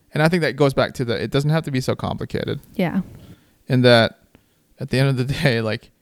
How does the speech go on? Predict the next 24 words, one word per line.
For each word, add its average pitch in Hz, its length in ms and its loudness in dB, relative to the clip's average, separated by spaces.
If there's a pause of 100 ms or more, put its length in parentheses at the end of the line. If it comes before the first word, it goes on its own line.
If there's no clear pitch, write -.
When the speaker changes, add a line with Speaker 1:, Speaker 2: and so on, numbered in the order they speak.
(180)
Speaker 1:
you've 139 300 -4
probably, 123 720 0 (180)
you 113 160 -8
know, 104 100 -4
we're 123 220 2
placed 123 460 -4
in 117 80 -4
the 113 80 -2
circles 113 380 -2
that 101 60 -4
we're 107 140 -4
placed 123 320 -2
in 165 280 2 (680)
to - 160 -4
help 117 320 2 (340)
p-, - 80 -10 (140)
participate 143 800 2 (680)
in 123 100 4
what 117 160 2
the 113 100 2
Lord 110 220 2
is 107 160 -4
doing 104 640 -2 (1040)
in 110 440 4